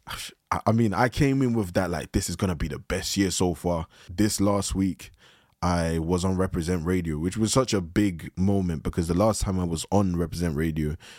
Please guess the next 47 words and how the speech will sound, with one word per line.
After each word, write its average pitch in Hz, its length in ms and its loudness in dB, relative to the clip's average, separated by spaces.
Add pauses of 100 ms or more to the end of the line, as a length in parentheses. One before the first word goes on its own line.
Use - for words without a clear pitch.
(140)
was 80 300 2
because 82 440 0
eighteen 92 420 2
was 78 120 -4
popping. 82 380 -4 (420)
So - 140 2
that 101 160 2
was 101 140 0
such 101 240 2
a 87 180 2 (120)
monumental 90 800 0 (260)
occasion, 92 480 2
and 82 180 -2
that 107 200 4
was 92 220 0
done 98 460 2
because 82 460 -2 (200)
the 87 100 -2
label 90 440 2
had 78 100 -6
sourced - 380 -2
it, 78 120 -4
but 87 160 -6
this 98 180 2
time 98 360 -2
they 87 180 0
reached 85 320 -2
out 87 160 -2
to 82 160 -2
us. 82 220 -4 (580)
And - 120 -6
coming 117 220 2
into 113 180 2
this 104 220 2
year, 110 200 4
like, 85 200 -4
I'd 78 320 0
written 92 300 2
some 101 220 2
of 85 100 0
my 87 120 0
most, 92 540 0
like, 87 280 -2
my 87 160 0
favorite 87 480 0
songs. 95 340 -2
Like, 78 220 -8